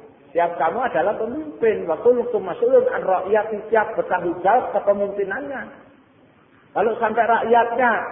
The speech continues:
dia jadi pemimpin, rakyatnya banyak nggak sholat, dia biarkan, dia tanggung jawab di hadapan Allah. Fasilitas kekuasaan,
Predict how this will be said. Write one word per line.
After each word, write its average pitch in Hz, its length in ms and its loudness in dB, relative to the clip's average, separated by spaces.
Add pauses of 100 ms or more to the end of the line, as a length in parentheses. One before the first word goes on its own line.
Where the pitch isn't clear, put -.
(320)
dia 208 140 6
jadi 190 260 2
pemimpin, 240 480 4
rakyatnya 226 480 0
banyak 190 320 0
nggak 185 160 -2
sholat, 226 320 2
dia 185 160 4
biarkan, 185 400 2
dia 254 160 0
tanggung 208 320 0
jawab 233 240 0
di 190 60 4
hadapan 190 420 -2
Allah. 240 320 -6 (1200)
Fasilitas 247 800 -2 (260)
kekuasaan, 226 840 0